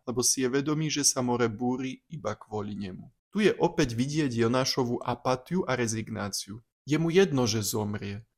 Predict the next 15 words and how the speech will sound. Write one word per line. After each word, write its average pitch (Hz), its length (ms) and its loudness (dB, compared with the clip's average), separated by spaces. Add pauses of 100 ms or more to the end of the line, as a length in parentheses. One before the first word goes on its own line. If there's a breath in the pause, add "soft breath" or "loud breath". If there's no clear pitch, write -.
Hlavne 151 320 4
nech 143 160 0
už 139 160 -2
má 120 160 4
pokoj 151 420 2
od 120 300 2
Boha 151 400 0
a - 80 -2
nemusí 143 480 -2
čeliť 143 340 -2
tomu, 156 300 0
čo 123 160 0
od 131 240 0
neho 135 240 -2
Boh 117 180 0